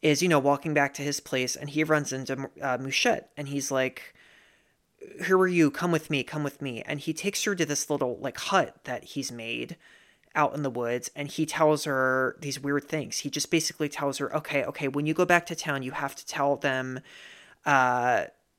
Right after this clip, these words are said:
these things, okay? Tell them that, you know, you ran into me, but it was, it was nothing, and, and I, I didn't do anything wrong." And she's kinda, like, wide-eyed, like, "Oh, okay." And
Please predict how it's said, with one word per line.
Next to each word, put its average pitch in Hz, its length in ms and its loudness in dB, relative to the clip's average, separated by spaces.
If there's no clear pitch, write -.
these 151 400 2
things, 104 420 -2
okay? 135 460 -2
Tell 175 160 6
them 175 200 4
that, 156 220 4
you 156 80 -2
know, 143 140 0
you 135 220 0
ran 151 240 4
into 139 180 -2
me, 139 220 -2
but 127 340 0
it 147 100 -6
was, 135 200 -4
it 123 120 -8
was 143 140 -4
nothing, 131 540 -2
and, 120 240 -8
and 131 240 -6
I, 135 280 -2
I 143 120 -6
didn't 143 320 -4
do 139 180 -2
anything 139 340 -6
wrong." 135 200 0
And 151 120 -6
she's - 200 0
kinda, 156 320 -2
like, 127 340 -4
wide-eyed, 135 600 2
like, 123 320 -6
"Oh, 147 100 -6
okay." 131 680 -4
And 135 340 -4